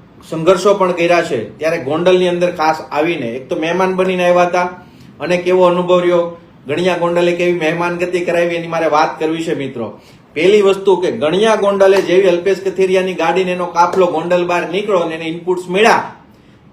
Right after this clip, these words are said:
કે અલ્પેશ કથિરિયા અને એમનો કાફલો એટલે કે એમના ટીમના મેમ્બરો ગોંડલની બહાર નીકળી ગયા છે.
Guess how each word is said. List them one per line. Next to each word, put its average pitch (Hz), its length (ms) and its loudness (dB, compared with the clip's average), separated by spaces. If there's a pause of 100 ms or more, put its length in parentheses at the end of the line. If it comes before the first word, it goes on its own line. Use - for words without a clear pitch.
(180)
કે 175 120 -2
અલ્પેશ 180 520 -4
કથિરિયા 190 440 2
અને 175 400 -4
એમનો 180 220 -2
કાફલો 180 480 2
એટલે 151 160 -4
કે 170 100 -6
એમના 180 480 -4 (200)
ટીમના 190 320 0
મેમ્બરો 180 600 4 (420)
ગોંડલની 202 760 2
બહાર 185 560 2
નીકળી 269 380 2
ગયા 185 200 4
છે. - 160 -10